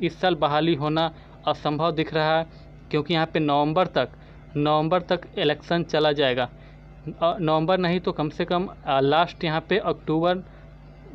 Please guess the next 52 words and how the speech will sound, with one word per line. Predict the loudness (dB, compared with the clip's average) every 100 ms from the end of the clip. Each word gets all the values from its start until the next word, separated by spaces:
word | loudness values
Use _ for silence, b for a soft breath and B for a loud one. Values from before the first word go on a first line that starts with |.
| -6
पूरा | 0 4 4
यहाँ | 2 0
पे | 0 -2 -2
इसी | -6 -2
में | 0 2
रह | 2
जाएगा। | 2 2 2
हो | 0
सकता | -2 -2 0
है | -2
तो | 0 -2 -2 -6
आठ, | -2 -2 -2
दस | -2 -2 0
या | -2 -2 B B B -4
पन्द्रह | 0 2 2
नवंबर | 2 2 0
तक | -2 -2
यहाँ | -2 -2
पे | -4
खींच | -2 -4 -2
ले। | -4 B B B -2
तो | 0
ऐसे | 0 0 -2
में | 0
जो | 2
है | 0
कि | 0
उधर | -2 0 0
मात्र | 2 0 0 -4 -4 -14 -12
one | -2 2 2 0 -4 -8
month | 0 0 0
यहाँ | -2 0
पे | 0
दिसंबर | -2 -2 -2 0 0
बचेगा, | 0 0 0 2 -2 B B B 0
तो | 0
उसमें | 0 0 -2
कम | 0 -2
ही | -2
chance | 0 -2 0
है | -2
कि | 0
आपका | 0 2 0 0
joining | -2 2 2 2 0
हो | 0
पाए। | 0 0 B B -8
हो | -4
सकता | -4 -2 -2
है | 0
तो | -2
फिर | 0 -2
आगे | 2 0 2